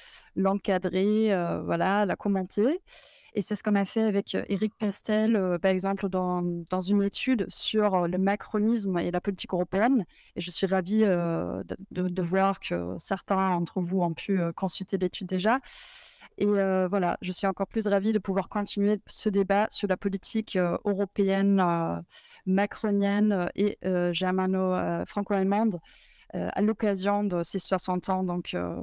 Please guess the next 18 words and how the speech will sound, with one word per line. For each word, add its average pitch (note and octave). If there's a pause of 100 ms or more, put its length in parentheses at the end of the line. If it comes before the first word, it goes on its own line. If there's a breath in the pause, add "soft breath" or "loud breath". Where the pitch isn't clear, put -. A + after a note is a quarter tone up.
du -
traité -
d'Élysée F3+
et -
quatre -
ans F3+
de, E3+
du F3+
traité, F3+
euh, F3 (340 loud breath)
d'Aix-la-Chapelle. F3+ (640 loud breath)
Et G#3+
pour -
ce -
faire, A3
euh, F3
avec, F3+
euh, F3+